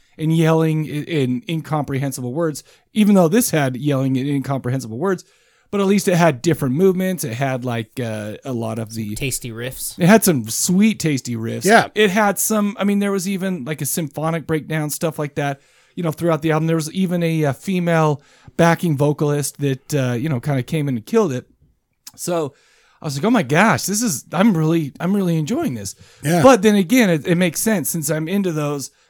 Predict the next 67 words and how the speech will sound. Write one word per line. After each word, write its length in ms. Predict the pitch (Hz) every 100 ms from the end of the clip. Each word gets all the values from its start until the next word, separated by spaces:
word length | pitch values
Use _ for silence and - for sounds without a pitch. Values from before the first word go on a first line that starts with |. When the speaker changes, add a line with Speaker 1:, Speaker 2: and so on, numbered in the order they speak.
| _
Speaker 1:
quote 200 | - 180
unquote 400 | 156 - 147 -
poser 360 | - 170 139 131
black 260 | 135 123
metal 200 | 123 110
bands. 340 | 101 139 95 156
I 40 |
mean, 100 | 220
I, 140 | 240 262 -
I, 240 | 240 247
I'm 100 | 247
a 40 |
poser. 300 | 202 131 117
I 60 | 170
Speaker 3:
Now, 60 | 220
Speaker 1:
don't 80 |
give 40 | 247
Speaker 3:
where 100 | 302
Speaker 1:
a 40 |
Speaker 3:
do 80 | 285
you 120 | 254
get 180 | 233 -
that 240 | 214 - -
poser 760 | 196 202 190 143 135 117 104 -
Speaker 1:
Well, 120 | 311
no, 180 | 311 233
'cause 200 | 233 185
real 240 | 233 320
black 200 | 233 220
Speaker 3:
vibe 100 | 240
Speaker 1:
metal, 260 | 185 185 185
Speaker 3:
from? 160 | 110
Speaker 1:
this 180 | 254 277
is 100 | 247
not 300 | 202 202 143 160
real 200 | 175 151
black 240 | 156 127
metal. 380 | 123 127 123 - _ _ -
Dimmu 260 | 214 254 202
Borgir 640 | 190 170 160 139 123 135 139
is 180 | 123
not 320 | 143 165 165 127
real 200 | 156 127
black 260 | 131 117
metal. 340 | 120 107 120 - _ _
Cradle 280 | - 254 226
of 120 | -
Filth 220 | 202 165
is 100 | 151
not 260 | 165 170 139
real 180 | 151 139
black 260 | 131 127 117
metal. 240 | 127 135
And, 140 | 208
Speaker 3:
Right. 260 | 147 123 110
Speaker 1:
and, 180 | 214 202
and 160 | 190 175
Behemoth 420 | - 262 208 165
is 100 | 151
not 200 | 156 120
real 160 | 143
black 200 | 127 120
metal. 160 | 123 107
They'll 140 | 170
tell 180 | 190 180
you 100 | 143
that. 180 | 104